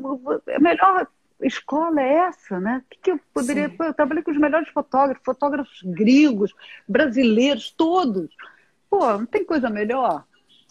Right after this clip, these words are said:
Speaker 2: Uhum.
Speaker 1: Então, quando você
Speaker 2: Não.
Speaker 1: chega no, assim, você, eu, eu me lembro do Afonso falando, primeiro você tem que saber botar, onde vai botar, o, não é só fotografar, você tem que comandar uma equipe, onde vai botar o caminhão. Então, isso você vem escutando a vida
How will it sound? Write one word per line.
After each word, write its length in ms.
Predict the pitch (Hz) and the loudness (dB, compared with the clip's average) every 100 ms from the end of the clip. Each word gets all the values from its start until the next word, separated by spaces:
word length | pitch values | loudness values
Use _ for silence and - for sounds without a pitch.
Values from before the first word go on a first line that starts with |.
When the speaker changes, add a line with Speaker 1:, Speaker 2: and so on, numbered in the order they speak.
| _ | _
Speaker 2:
Uhum. 320 | 226 214 196 180 | -8 -6 -6 -4
Speaker 1:
Então, 160 | 294 | -4
quando 200 | 320 392 | -4 -6
você 300 | 359 320 285 | -6 -2 0
Speaker 2:
Não. 240 | 254 240 - | 0 -2 0
Speaker 1:
chega 260 | 254 233 | 0 0
no, 220 | 220 202 196 | -4 -6 -2
assim, 340 | 311 294 392 294 | -2 -2 -2 -2
você, 80 | 330 | -4
eu, 140 | 190 - | -4 -4
eu 200 | - 359 | -4 -4
me 160 | 311 277 | -2 -2
lembro 220 | 277 320 | 0 0
do 80 | 262 | 0
Afonso 420 | 220 - 277 302 | 0 -2 -4 -2
falando, 320 | 247 233 262 | -2 -2 -4
primeiro 320 | 202 269 349 - | -8 -10 -12 -10
você 100 | 359 | -8
tem 120 | 392 | -6
que 100 | 311 | -4
saber 220 | 320 277 | -2 -2
botar, 260 | 349 - - | -2 -4 -2
onde 140 | 330 | 0
vai 100 | 320 | 0
botar, 300 | 285 285 - 302 | -2 0 2 2
o, 160 | 277 | 0
não 140 | 262 349 | 0 0
é 80 | 370 | 0
só 220 | - 349 | 0 0
fotografar, 680 | - 277 - 294 233 190 285 | -2 -8 -4 -2 -4 -4 -8
você 100 | 240 | -8
tem 140 | - 320 | -6 -6
que 60 | |
comandar 580 | - 392 339 220 190 349 | -4 -2 -2 -2 0 0
uma 160 | 294 220 | 0 -4
equipe, 460 | - - 285 - - - - - | -4 2 2 2 -12 -20 -20 -10
onde 220 | 269 320 294 | -2 -2 2
vai 100 | 302 | 0
botar 240 | 269 285 | 2 0
o 60 | 269 | 0
caminhão. 720 | 254 220 175 220 294 269 214 - _ - | -2 -6 -4 -4 -2 -4 -6 -12 _ -8
Então, 180 | 285 415 | -8 -2
isso 180 | 415 427 - | 0 0 -2
você 220 | 381 381 | -4 -4
vem 120 | 381 | -6
escutando 520 | - - - 349 392 | -6 -6 -4 -4 -2
a 40 | 311 | -4
vida 320 | 320 381 - | -4 -8 -10